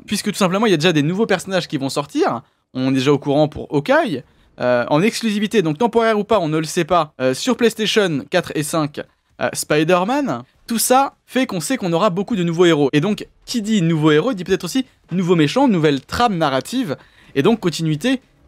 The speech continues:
du jeu en tant que game as service. Ça pourrait être sympa d'avoir d'autres, euh, méchants, sachant que celui qu'on a à l'heure actuelle n'est pas un immense méchant de l'univers, euh, de Marvel.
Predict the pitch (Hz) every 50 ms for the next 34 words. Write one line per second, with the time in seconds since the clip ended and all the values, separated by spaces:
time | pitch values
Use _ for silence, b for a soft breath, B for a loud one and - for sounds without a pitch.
0 | - 127 139 185 196 160 135 160 208 240 226 156 139 175 202 190 - 185 196 190
1 | 147 131 147 185 190 185 180 175 - - 214 208 233 240 - - 143 - 147 143
2 | 135 - 143 135 - 214 185 156 143 147 139 135 160 160 - - 135 131 131 127
3 | 123 120 123 123 120 - - 240 262 254 - - 143 - - 180 147 151 143 -
4 | 156 147 151 156 151 151 139 147 139 139 135 135 127 127 127 - - 240 220 175
5 | 143 147 - 185 165 143 135 135 147 165 180 196 196 196 202 233 240 240 233 220
6 | 202 175 - - 156 143 147 - - 226 240 247 b b b b b - 135 135
7 | 139 143 143 147 139 170 208 233 226 160 143 b b b b b b _ - 123
8 | 123 123 123 123 123 123 120 117 127 185 233 233 - - _ _ _ _ _ -
9 | 139 165 156 139 123 101 73 64